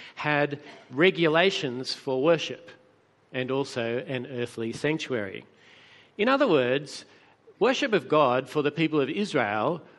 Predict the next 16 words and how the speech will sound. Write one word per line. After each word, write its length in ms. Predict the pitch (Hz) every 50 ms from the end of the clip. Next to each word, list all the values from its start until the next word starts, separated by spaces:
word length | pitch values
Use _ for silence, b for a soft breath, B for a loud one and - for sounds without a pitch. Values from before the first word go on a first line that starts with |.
| B B _
couldn't 280 | - 294 294 269 247 196
happen 520 | 160 160 160 - - 165 147 143 139 135
just 260 | 120 156 147 143 - -
any 200 | - 170 175 156
old 220 | 131 120 113 113 107
how. 320 | - 120 101 87 - - - _ _ _ _ _ _ _ _ _ _ _ _ _ _ _ _
You 80 | - 135
know, 60 | - -
they, 140 | 170 202 208
they 120 | 196 214
weren't 220 | 247 269 277 254 202
free 440 | - - 202 208 208 190 170 160 156
to 140 | - 170
make 340 | 160 160 160 160 165 160 -
up 240 | 170 151 131 - 156
what 300 | 131 139 143 143 139